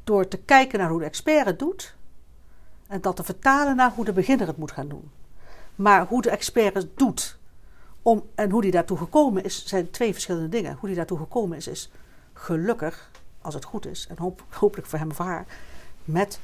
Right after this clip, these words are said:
heel veel instructie en inoefening, zodat je zo snel mogelijk je vak leert. Want ik zeg altijd van, hoe kan je, kan je je voorstellen dat je,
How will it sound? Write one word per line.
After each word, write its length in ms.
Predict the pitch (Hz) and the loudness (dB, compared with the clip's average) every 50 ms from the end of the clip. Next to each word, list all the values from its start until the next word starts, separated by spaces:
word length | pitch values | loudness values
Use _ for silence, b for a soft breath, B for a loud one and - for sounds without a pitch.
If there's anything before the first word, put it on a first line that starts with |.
| - - | -10 -4
heel 220 | 190 208 220 196 | 0 0 0 0
veel 140 | - - - | 0 -4 -8
instructie 500 | - - - - 175 165 - - - - | -8 -10 -8 -6 -6 -6 -6 -6 -10 -10
en 120 | - 151 - | -12 -12 -8
inoefening, 520 | - 202 196 - - - - 135 143 147 | -8 -8 -6 -8 -8 -10 -12 -12 -12 -10
zodat 300 | - - 170 170 175 - | -6 -4 -2 -2 -2 -4
je 100 | - 147 | -4 -6
zo 140 | 143 - 160 | -2 -2 -2
snel 460 | - - - - - 214 262 277 262 | -2 -4 -6 -4 0 2 2 2 2
mogelijk 640 | 233 190 160 156 151 151 - 202 226 - - - - b b b b b b b b b b b b b - - | 0 -2 -2 -2 -4 -4 -4 -4 -4 -6 -10 -18 -20 b b b b b b b b b b b b b -14 -12
je 200 | - 170 160 160 | -8 -4 -4 2
vak 240 | - - - 262 - | 8 8 8 8 6
leert. 320 | 156 135 110 131 - - - - - | -2 -8 -8 -8 -10 -12 -12 -8 -4
Want 280 | 185 185 170 - - - - - | -2 -2 -2 -4 -10 -16 -18 -14
ik 120 | - - | -12 -4
zeg 160 | - 226 202 - | -2 -2 0 0
altijd 200 | 180 175 175 - | 0 -2 -2 -2
van, 240 | - 170 156 - - - - | -4 -4 -4 -6 -8 -10 -10
hoe 240 | - - - 240 226 233 - | -10 -6 -6 -8 -8 -6 -2
kan 240 | - 247 240 233 | 0 2 2 2
je, 80 | 214 - | 0 -4
kan 160 | - - 262 | -4 -4 -4
je 60 | 254 | -2
je 80 | 220 190 | -2 -4
voorstellen 520 | - - 269 285 277 277 - 294 311 392 480 - - - B B B B B B B B B B B B B - | -4 -2 -2 -2 -2 0 0 -2 -2 -2 -4 -8 -12 -14 B B B B B B B B B B B B B 0
dat 220 | - 208 196 202 | 2 2 2 2
je, 120 | - 190 | 0 0